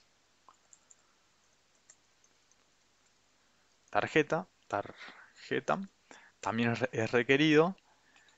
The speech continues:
Y acá le vamos a agregar dos validaciones más. Le vamos a poner validators, validators punto, le vamos a decir que va a tener un máximo de, mm, de dieciséis, dieciséis caracteres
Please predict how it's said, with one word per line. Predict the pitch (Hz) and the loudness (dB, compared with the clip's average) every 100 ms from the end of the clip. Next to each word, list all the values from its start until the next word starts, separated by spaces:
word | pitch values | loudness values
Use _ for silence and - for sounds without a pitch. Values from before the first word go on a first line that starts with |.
| _ | _
Y | 120 | 2
acá | 113 123 | 4 8
le | 120 | 8
vamos | 120 - | 6 4
a | |
agregar | 110 117 113 | 2 6 6
dos | 113 120 | 6 2
validaciones | 123 117 113 - 135 127 | 4 2 0 -2 -6 2
más. | 151 151 170 - - _ - _ _ _ _ _ _ _ _ _ _ - | 6 6 4 -6 -16 _ -20 _ _ _ _ _ _ _ _ _ _ -8
Le | 113 | -4
vamos | 107 | -2
a | 110 | -2
poner | 107 101 | -2 -2
validators, | 104 107 127 135 131 147 160 - - - _ _ _ - | -2 2 2 2 2 0 0 -10 -14 -20 _ _ _ -8
validators | 107 107 - - - 120 113 110 - - _ - 139 139 147 143 - | -6 -6 -12 -20 -18 -14 -14 -14 -20 -20 _ -2 -2 0 -2 -2 -8
punto, | - 123 110 113 104 - - - - - - - - - | -10 -8 -6 -6 -6 -10 -20 -20 -20 -20 -20 -20 -20 -2
le | 117 | 2
vamos | 117 113 | 2 0
a | |
decir | 107 113 | -2 0
que | 113 | 2
va | 110 | 2
a | |
tener | 113 113 | 2 -2
un | 110 117 107 | -4 -6 -8
máximo | 104 110 123 - - 127 135 151 - - - - _ | 2 6 6 4 -2 0 -2 -2 -12 -20 -20 -20 _
de, | 113 113 107 104 101 98 95 | 4 6 6 4 2 -2 -4
mm, | 95 92 92 87 120 | -10 -16 -18 -18 -6
de | 104 | -4
dieciséis, | 101 - 117 - | -4 -2 -2 -2
dieciséis | 110 98 - 120 | -4 0 2 4
caracteres | 120 123 - 151 151 202 - | 4 4 4 2 2 0 -4